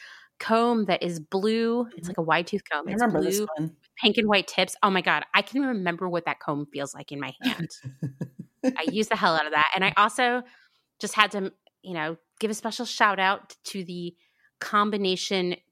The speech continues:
Speaker 1: comb pick, where it
Speaker 2: Yeah.
Speaker 1: would be, like, the comb and then the pick was on the end. Had so many of those in my house.
Speaker 2: From Goody.
Speaker 1: Yes, from Goody.
Speaker 2: Oh,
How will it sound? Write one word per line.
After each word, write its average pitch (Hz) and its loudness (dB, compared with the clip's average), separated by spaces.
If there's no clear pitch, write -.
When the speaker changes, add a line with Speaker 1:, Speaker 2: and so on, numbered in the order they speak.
Speaker 1:
comb 170 -2
pick, - -4
where 165 -10
it - -4
Speaker 2:
Yeah. 175 2
Speaker 1:
would 180 2
be, 185 2
like, 180 0
the 180 -6
comb 190 0
and 185 -2
then 170 -2
the 165 -4
pick - 0
was 190 -6
on 175 2
the 170 -2
end. 170 2
Had 175 2
so 151 0
many 147 -4
of 147 -2
those 147 -2
in 156 0
my 151 2
house. 160 0
Speaker 2:
From 170 0
Goody. 147 2
Speaker 1:
Yes, 247 2
from 240 2
Goody. 240 4
Speaker 2:
Oh, 214 8